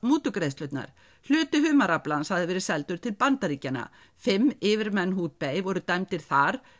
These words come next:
fyrir brot á lögum um veiðar dýra í útrýmingarhættu. Eins og bent var á í fyrri umfjöllun Spegilsins um spillingu í alþjóðlegum sjávarútvegi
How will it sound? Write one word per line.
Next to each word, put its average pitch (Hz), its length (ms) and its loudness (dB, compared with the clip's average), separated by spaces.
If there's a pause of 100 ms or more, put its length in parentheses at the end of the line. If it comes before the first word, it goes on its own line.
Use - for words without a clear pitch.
(140)
fyrir 269 280 2
brot 190 360 0
á - 20 2
lögum 170 540 0
um 202 180 2
veiðar 160 500 -2
dýra 147 440 -2
í 220 240 -2
útrýmingarhættu. 156 840 -4 (1120)
Eins 226 140 0
og 277 120 2
bent 302 280 2
var 285 160 6
á 170 80 6 (160)
í 208 180 -2
fyrri 233 460 -2
umfjöllun 208 480 -2
Spegilsins 165 680 -4 (100)
um 190 200 0
spillingu 185 600 -4
í 175 120 -2
alþjóðlegum 160 520 -2
sjávarútvegi 151 720 0